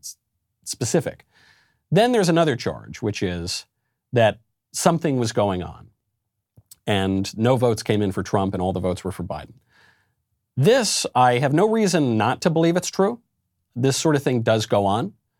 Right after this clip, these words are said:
Uh, we don't know if it went on, well, we don't know if it went on at all, and if it did, we don't know that it would have gone on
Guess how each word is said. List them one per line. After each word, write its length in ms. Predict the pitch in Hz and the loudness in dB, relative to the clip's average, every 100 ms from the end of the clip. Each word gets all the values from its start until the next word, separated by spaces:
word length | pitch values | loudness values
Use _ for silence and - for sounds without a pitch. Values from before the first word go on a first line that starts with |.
| _ _ _ _ _ | _ _ _ _ _
Uh, 220 | 107 104 92 113 104 | 2 2 2 -4 -2
we 140 | 127 | 0
don't 220 | 131 151 104 | 2 2 0
know 300 | 110 123 113 | 2 4 2
if 140 | 104 | 0
it 100 | 104 | -2
went 200 | 104 101 | 0 0
on, 480 | 95 95 92 95 95 _ _ _ _ _ | 0 -2 -2 -6 -10 _ _ _ _ _
well, 160 | 110 92 | -2 2
we 80 | 110 | 2
don't 120 | 160 | 2
know 100 | 117 | 0
if 60 | |
it 40 | 107 | -2
went 180 | 98 95 | -2 -2
on 120 | 87 | -2
at 60 | |
all, 320 | 104 120 90 - | 0 2 0 -4
and 80 | 104 | -6
if 120 | 95 | -4
it 60 | |
did, 160 | 104 113 | -2 0
we 100 | 104 | 0
don't 180 | 107 92 | 0 0
know 160 | 98 | -2
that 140 | 95 92 | 0 -2
it 40 | |
would 140 | 92 98 | -2 -4
have 100 | - | -2
gone 200 | 92 90 | -2 0
on 320 | 90 87 | -2 -4